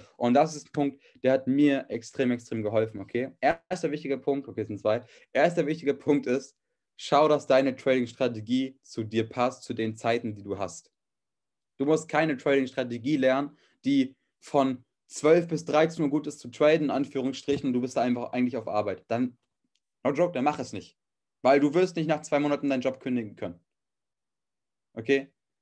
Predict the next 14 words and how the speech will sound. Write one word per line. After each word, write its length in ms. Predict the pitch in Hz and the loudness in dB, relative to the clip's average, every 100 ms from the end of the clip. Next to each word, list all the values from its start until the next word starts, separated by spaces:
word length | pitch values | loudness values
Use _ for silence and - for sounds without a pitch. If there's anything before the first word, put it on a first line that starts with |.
| _ - | _ -10
Das 140 | 120 | 2
heißt, 400 | 151 165 165 _ _ _ _ _ | 4 4 -2 _ _ _ _ _
schaue, 400 | - 160 156 147 | -2 2 4 4
dass 180 | 139 - | 0 -2
du 60 | |
da 420 | 117 127 135 123 - | 2 4 4 2 -6
dich 160 | 127 | -6
auch 160 | 131 117 | -6 -4
richtig 360 | 123 - 110 - | -6 -8 -12 -2
anpasst 500 | 127 123 120 110 - | -2 -2 -8 -8 -12
an 60 | |
das 180 | 98 - | -12 -8
Ganze. 400 | 101 98 - - - | -10 -10 -14 -20 -8
Okay? 460 | 110 113 120 123 | -6 -4 -6 -6